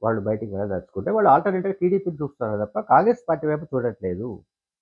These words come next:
బీజేపీ వైపు చూడట్లేదు. ఎందుకంటే ఈ రెండు పార్టీలు కూడా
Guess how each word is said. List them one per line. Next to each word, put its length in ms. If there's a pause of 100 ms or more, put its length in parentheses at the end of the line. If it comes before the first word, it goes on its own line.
(160)
బీజేపీ 440
వైపు 240
చూడట్లేదు. 560
ఎందుకంటే 280
ఈ 80
రెండు 240
పార్టీలు 480
కూడా 460